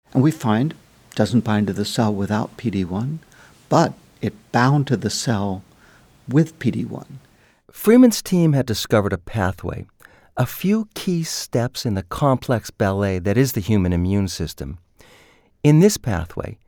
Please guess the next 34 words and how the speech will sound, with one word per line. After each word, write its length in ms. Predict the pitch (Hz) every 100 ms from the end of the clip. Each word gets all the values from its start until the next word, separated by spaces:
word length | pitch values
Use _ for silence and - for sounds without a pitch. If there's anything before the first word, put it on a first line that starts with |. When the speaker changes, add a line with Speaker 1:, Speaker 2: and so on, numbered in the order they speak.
| _ _ _ _ _
Speaker 2:
molecule 540 | 113 143 190 190 180 139
two 260 | - 165
nine 340 | 143 131 123 113
two 380 | - - 90 82 - _
binds 340 | 120 135 135 127
with 200 | 123 -
P 200 | - 110
D 200 | 101 90
one. 480 | 87 92 76 - - _ _ _ _ _ _ - - -
It 120 | 202
was 160 | 202
this 160 | - 202
bond, 480 | - 139 123 90 90
this 240 | 107 - - _ -
handshake, 720 | 170 165 156 - - - - _ - - - -
that 200 | 143 -
told 340 | - 226 233
the 60 | 196
T 240 | - 160
cells 340 | 135 135 113 -
to 140 | 131
disarm 520 | 117 110 123 107 90
once 200 | 101 101
their 120 | -
job 320 | 87 98 87 85
was 160 | 82
done. 340 | - 82 71 82 _ _ _ _ _ _ _ _ _ _
P 220 | - 262
D 160 | 247 220
one 300 | 151 147 147
is 200 | 127 131
a 60 |
safety 540 | - - 131 131 - 87
switch, 480 | - 82 71 -